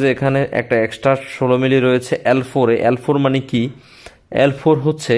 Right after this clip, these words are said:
আমরা যখন একটা বিম এতটুকু পর্যন্ত আমরা যখন আসবে, কলামের এই অংশ থেকে আমরা তেরো ফিট চা-, আহ, তেরো ফিট,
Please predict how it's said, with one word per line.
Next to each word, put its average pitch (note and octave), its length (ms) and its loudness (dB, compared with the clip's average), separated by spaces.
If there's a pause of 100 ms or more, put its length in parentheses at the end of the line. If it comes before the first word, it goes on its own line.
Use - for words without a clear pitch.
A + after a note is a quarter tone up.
(160)
আমরা B2+ 160 2 (100)
যখন A#2+ 220 0 (180)
একটা A2+ 160 -2 (160)
বিম A#2+ 260 0 (640)
এতটুকু C#3 340 -2
পর্যন্ত C3+ 320 0
আমরা A#2+ 140 4 (160)
যখন A#2 180 2 (180)
আসবে, A#2+ 280 0 (600)
কলামের C3+ 380 2 (100)
এই C3+ 140 4
অংশ C#3 140 -4 (160)
থেকে D3 280 0 (280)
আমরা B2 240 2
তেরো A#2+ 240 4
ফিট C3+ 120 -2 (100)
চা-, B2+ 180 4
আহ, A2 180 0 (100)
তেরো A#2+ 240 2
ফিট, C#3+ 160 -2